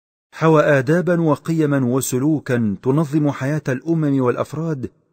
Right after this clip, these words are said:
في مختلف الجوانب الاجتماعية والاقتصادية والسياسية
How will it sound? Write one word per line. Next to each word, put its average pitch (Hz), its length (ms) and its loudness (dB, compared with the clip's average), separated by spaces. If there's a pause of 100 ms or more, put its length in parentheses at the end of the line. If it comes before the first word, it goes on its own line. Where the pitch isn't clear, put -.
(160)
في 147 200 2
مختلف 156 480 0
الجوانب 143 580 0
الاجتماعية 139 960 -2
والاقتصادية 131 1080 -2 (240)
والسياسية 139 1040 0